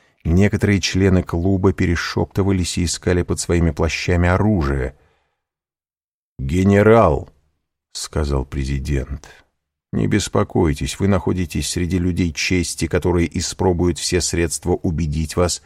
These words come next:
прежде чем прибегнуть к крайности.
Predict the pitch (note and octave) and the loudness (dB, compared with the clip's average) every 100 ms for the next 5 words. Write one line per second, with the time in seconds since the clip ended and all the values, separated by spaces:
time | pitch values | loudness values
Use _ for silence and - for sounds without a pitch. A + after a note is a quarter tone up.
0 | _ _ _ _ - F2+ F2+ F#2 - F#2 | _ _ _ _ -2 2 2 2 2 2
1 | E2 F#2 E2+ D#2+ F#2 - - - G2+ F#2 | 2 2 2 2 0 0 -6 0 2 4
2 | C2+ C#2 - - - | 2 -4 -8 -8 -10